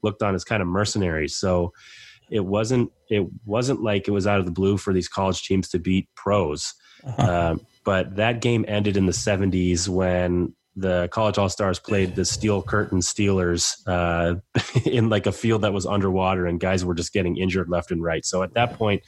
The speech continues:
Speaker 1: the game was canceled. That, and by that time, the N F L was winning all those games. So,
Speaker 2: Okay.
Speaker 1: yeah. But it was a thing, turns out, and it was created by this Arch Ward guy. So in nineteen, back to the, back to the, uh,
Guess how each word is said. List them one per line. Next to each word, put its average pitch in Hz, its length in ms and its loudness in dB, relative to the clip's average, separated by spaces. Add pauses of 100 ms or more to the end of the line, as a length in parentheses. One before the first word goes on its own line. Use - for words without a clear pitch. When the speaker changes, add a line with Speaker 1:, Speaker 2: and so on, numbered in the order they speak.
(420)
Speaker 1:
the 104 60 -4
game 101 240 2
was 90 120 0
canceled. 95 520 0
That, 107 180 0
and 101 160 0
by 107 120 2
that 107 200 0
time, 98 240 0
the 95 80 2
N 90 80 2
F 87 160 -2
L 85 120 2
was 82 140 -2
winning 85 240 -2
all 82 140 0
those 80 180 0
games. 78 380 -4
So, 80 300 -2 (100)
Speaker 2:
Okay. 110 360 4 (320)
Speaker 1:
yeah. 87 300 2 (720)
But 117 140 0
it 110 80 2
was 123 200 2
a 147 60 0
thing, 135 340 0
turns 92 360 -2
out, 82 240 -2
and 95 140 -2
it 92 80 0
was 92 120 -4
created 107 300 -2
by 101 100 2
this 98 160 0
Arch 98 260 0
Ward 98 240 0
guy. 82 300 -2 (400)
So 113 640 0 (400)
in 113 140 -2
nineteen, 143 340 0
back 123 240 -2
to 131 80 -2
the, 120 140 2
back 113 320 -2
to - 80 -2
the, 110 400 2
uh, 90 500 2